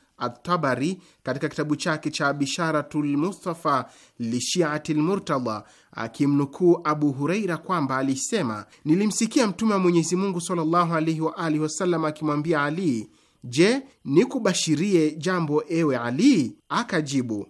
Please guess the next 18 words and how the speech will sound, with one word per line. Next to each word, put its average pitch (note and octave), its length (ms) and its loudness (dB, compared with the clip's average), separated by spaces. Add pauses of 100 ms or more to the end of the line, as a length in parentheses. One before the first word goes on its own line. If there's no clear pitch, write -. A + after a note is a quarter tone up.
'Ndiyo, C#3+ 600 4 (120)
baba F#3 680 0
na E3+ 160 0
mama D#3+ 220 2
yangu E3+ 420 2
wawe E3 220 6
fidia D#3 320 0
kwako, D#3+ 500 -2
ewe F3 200 4
Mtume D#3 320 0
wa C#3 60 0
Mwenyezi A#2+ 380 -4
Mungu.' G#2+ 420 -6 (400)
Mtume D#3 400 2
akasema: A#2 600 -4 (360)
'Mimi, G#3+ 640 2 (120)
wewe, F#3+ 640 0 (140)
Fatima, G3 680 -2